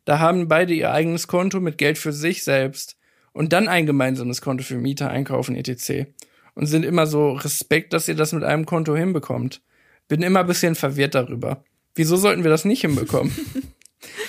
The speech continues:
Speaker 1: Naja, hab schon öfter mit Freunden und Bekannten darüber gesprochen und bin die Einzige, die das so handhabt mit ihrem Partner. Mich würde deshalb mal interessieren, wie ihr das so gehandhabt habt.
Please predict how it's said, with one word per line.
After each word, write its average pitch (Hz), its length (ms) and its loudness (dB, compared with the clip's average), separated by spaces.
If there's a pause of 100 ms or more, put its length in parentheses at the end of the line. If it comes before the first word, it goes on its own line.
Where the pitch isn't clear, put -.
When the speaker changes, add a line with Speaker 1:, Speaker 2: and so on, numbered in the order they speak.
(260)
Speaker 1:
Naja, 160 280 4
hab 175 160 0
schon 190 180 4
öfter 175 240 2
mit 156 140 0
Freunden 180 460 0
und 156 180 -4
Bekannten 165 360 -2
darüber 160 280 0
gesprochen 170 480 -4
und 143 140 -4
bin 151 140 -2
die 131 120 -2
Einzige, 160 400 -2
die 147 80 -2
das 143 200 0
so 143 360 0
handhabt 151 320 0
mit 139 120 -8
ihrem 131 180 -6
Partner. 135 440 -6 (480)
Mich 202 160 0
würde 190 160 4
deshalb 180 300 2
mal 151 100 0
interessieren, 151 440 -2
wie 139 60 -4
ihr 151 80 0
das 165 160 -4
so 151 120 -6
gehandhabt 143 560 -4
habt. - 260 -14